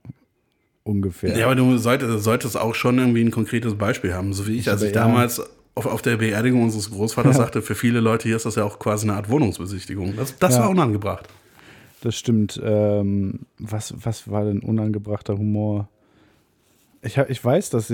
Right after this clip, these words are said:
Speaker 1: dass es die Tage, war ich erst in irgend so einer Situation, aber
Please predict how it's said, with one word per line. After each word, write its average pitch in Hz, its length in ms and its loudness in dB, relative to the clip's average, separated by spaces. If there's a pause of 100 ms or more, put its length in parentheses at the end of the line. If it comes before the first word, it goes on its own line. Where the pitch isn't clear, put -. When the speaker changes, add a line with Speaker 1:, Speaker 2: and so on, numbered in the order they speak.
(100)
Speaker 1:
dass 113 240 -2
es 110 140 -10
die 104 120 -6
Tage, 113 460 -2 (100)
war 104 260 -6
ich 104 100 -6
erst - 180 -8
in 113 140 -8
irgend 107 260 -4
so 104 80 -6
einer 101 140 -4
Situation, 98 680 -8
aber 95 220 -8